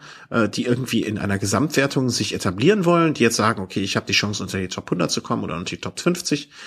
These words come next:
ähm, die werden dann, äh, irgendwie mit, ne, haben am Ende stehen sie in ihrer Siegerliste und stehen auf der Urkunde und stehen in den Ergebnissen.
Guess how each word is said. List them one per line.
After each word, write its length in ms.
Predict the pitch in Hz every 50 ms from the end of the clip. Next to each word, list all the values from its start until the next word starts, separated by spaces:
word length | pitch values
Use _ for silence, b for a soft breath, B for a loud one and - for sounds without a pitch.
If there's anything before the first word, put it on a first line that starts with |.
| B B B B B B -
ähm, 420 | 120 120 117 120 117 113 113 113 - _ _ B B B B B B B -
die 160 | - 131 127
werden 300 | 127 113 110 113 123 107
dann, 320 | 98 98 90 90 101 104 95
äh, 260 | 73 95 101 101 92
irgendwie 440 | - - 117 113 107 104 - 101 101
mit, 300 | 101 104 104 - - -
ne, 220 | 120 147 180 170
haben 140 | 147 120 117
am 100 | 113 110
Ende 220 | 85 107 113 110
stehen 260 | 110 - - 117 110 110
sie 160 | 107 104 92
in 80 | 95
ihrer 220 | 98 101 98 95 95
Siegerliste 580 | - 196 196 180 170 165 156 - - 151 143
und 140 | 131 110 113
stehen 240 | - - 117 110 110
auf 100 | 104 104
der 140 | - 104 95
Urkunde 640 | 135 160 165 - 165 151 151 147 147 135 123 127 127
und 200 | 90 117 110 107
stehen 200 | - - 113 104
in 140 | 101 98 101
den 220 | 95 92 90 90
Ergebnissen. 600 | 76 71 92 95 - 139 143 143 143 - - 143